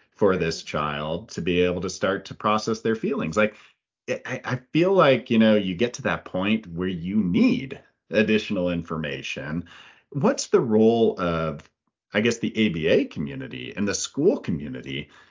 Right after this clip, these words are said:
in making sure that there's some continuity, getting back to the psychologist at these critical junctures to be able to say, "Hey,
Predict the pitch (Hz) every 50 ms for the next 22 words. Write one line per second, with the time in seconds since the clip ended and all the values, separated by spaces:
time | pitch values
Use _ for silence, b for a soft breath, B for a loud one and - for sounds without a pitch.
0 | b b - 101 101 98 98 101 - - - - 135 101 85 82 - - - -
1 | 143 202 160 104 76 67 69 69 69 - - 87 80 - 87 87 82 - 92 82
2 | 73 - - 104 101 92 - - 73 76 90 117 170 147 - - 69 69 71 76
3 | 78 76 73 76 80 85 87 - - 80 73 76 73 73 71 73 - - - 180
4 | 190 - 69 - 67 67 - - 73 73 - - 92 87 82 - - - 92 82
5 | 82 80 - 76 73 71 87 107 151 180 - - - 67 67 67 65 71 - -
6 | - - 80 71 82 80 78 76 80 78 - - 127 147 185 143 82 82 - -
7 | 175 156 98 - - -